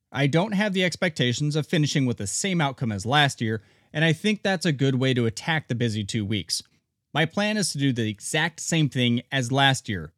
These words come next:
Use the cup matches as a three-day warm-up and equipment test, and shoot my ass off during board week and utilize the processes that I've been working on over the last three years or so.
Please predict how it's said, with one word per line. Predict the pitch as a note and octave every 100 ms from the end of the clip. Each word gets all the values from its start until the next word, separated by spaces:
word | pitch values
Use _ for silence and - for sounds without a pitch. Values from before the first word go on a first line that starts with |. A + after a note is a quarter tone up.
| _ _ _ _ _
Use | G#2 C#3 D#3
the | F3+
cup | G3 G#3+ F#3+
matches | E3+ D#3 G3 E3+
as | B2 A#2
a | G2+
three-day | - B2 D3 E3+ F3 F3
warm-up | C#3+ C3+ B2+ C3+ D3
and | A#2
equipment | G#2+ G3+ F#3 B2
test, | - G2+ C#3 - - _ _ _ _
and | B2 A2+
shoot | - - F#3 G#3
my | C#3+ A#2+
ass | D#3+ D#3+ D#3 B2+
off | G#2
during | - A#2 A2+
board | G2+ C#3 B2+
week | G#2 G#2 -
and | C3+ B2+ B2
utilize | D3+ F3 F3 F3 D#3+
the | D#3
processes | C#3 A#2+ A#2 A#2 A2+ B2 G#2+
that | A2+
I've | G#2
been | A2 G#2 G#2+
working | C#3 D#3 C3+ A2
on | G#2+ A#2
over | A#2 A#2
the |
last | G2+ G2+ F#2+ -
three | G#2
years | G#2+ C3 D3 A#2
or |
so. | F#2+ F#2+ D2